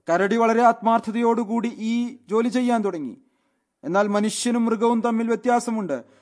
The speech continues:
മനുഷ്യൻ കൈ ചലിപ്പിക്കുന്ന വേഗത്തിൽ മൃഗത്തിന് കൈ ചലിപ്പിക്കാൻ സാധിക്കുകയില്ല. അത് ഈച്ചയെ ഓടിച്ചു. എന്നാൽ ഈച്ച വീണ്ടും വന്നിരുന്നു, വീണ്ടും ഓടിച്ചു, വീണ്ടും വന്നിരുന്നു. അത് വിചാരിച്ചു, ഈച്ച വീണ്ടും വീണ്ടും വന്നിരിക്കുന്നത്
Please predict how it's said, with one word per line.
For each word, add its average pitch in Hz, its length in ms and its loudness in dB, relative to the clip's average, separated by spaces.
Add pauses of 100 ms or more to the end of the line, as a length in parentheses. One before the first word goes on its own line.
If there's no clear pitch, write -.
(160)
മനുഷ്യൻ 185 460 -2
കൈ 202 80 2
ചലിപ്പിക്കുന്ന 202 580 -2
വേഗത്തിൽ 202 480 -2
മൃഗത്തിന് 208 420 -4
കൈ 208 140 -2
ചലിപ്പിക്കാൻ 208 540 -2
സാധിക്കുകയില്ല. 202 800 -2 (360)
അത് 175 120 -4
ഈച്ചയെ 226 360 0
ഓടിച്ചു. 233 500 2 (240)
എന്നാൽ 214 220 0
ഈച്ച 220 200 0
വീണ്ടും 240 340 4
വന്നിരുന്നു, 151 480 -4
വീണ്ടും 220 400 2
ഓടിച്ചു, 160 420 -2 (260)
വീണ്ടും 214 320 0
വന്നിരുന്നു. 139 540 -4 (580)
അത് 160 180 -2
വിചാരിച്ചു, 202 640 0 (320)
ഈച്ച 170 200 -4
വീണ്ടും 196 420 -2
വീണ്ടും 202 300 -2
വന്നിരിക്കുന്നത് 208 760 -2